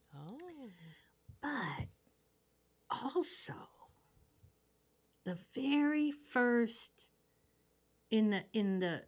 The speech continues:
Speaker 2: the makeshift courtroom, he has a hat over his face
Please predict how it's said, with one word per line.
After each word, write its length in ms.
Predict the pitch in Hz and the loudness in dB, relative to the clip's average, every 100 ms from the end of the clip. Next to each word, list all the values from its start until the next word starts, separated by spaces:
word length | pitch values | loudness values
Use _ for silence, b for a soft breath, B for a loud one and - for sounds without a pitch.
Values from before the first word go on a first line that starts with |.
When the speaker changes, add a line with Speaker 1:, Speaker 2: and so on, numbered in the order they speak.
| - | -8
Speaker 2:
the 100 | 165 | -6
makeshift 600 | 175 220 220 - 226 - | -2 -2 0 -2 -2 -2
courtroom, 680 | - 190 - 147 135 143 143 _ _ | 0 0 0 -2 -2 -4 -8 _ _
he 240 | _ - 196 | _ 0 2
has 220 | 196 175 | 4 2
a 40 | 170 | -2
hat 420 | - - 208 - - | -6 0 0 0 0
over 280 | 185 180 170 | -2 0 -2
his 180 | 160 - | -4 -6
face 680 | - 170 139 143 - - | -2 0 0 -6 -16 -18